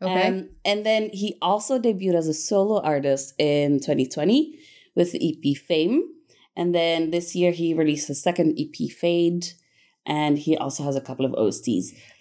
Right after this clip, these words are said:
Speaker 1: That sounds very familiar.
Speaker 2: His solo work is awesome.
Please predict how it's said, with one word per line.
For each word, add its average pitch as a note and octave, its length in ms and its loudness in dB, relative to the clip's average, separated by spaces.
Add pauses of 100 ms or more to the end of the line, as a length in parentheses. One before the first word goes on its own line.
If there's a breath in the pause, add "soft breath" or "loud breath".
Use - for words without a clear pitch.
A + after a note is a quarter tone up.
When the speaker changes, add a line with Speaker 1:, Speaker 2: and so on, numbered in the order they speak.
Speaker 1:
That B3+ 280 0
sounds F#3 220 -4
very F3 160 2
familiar. F3 580 -2 (260)
Speaker 2:
His A#3 440 0
solo F#3+ 840 0
work G3+ 420 0
is D3+ 380 0 (140)
awesome. B2+ 960 0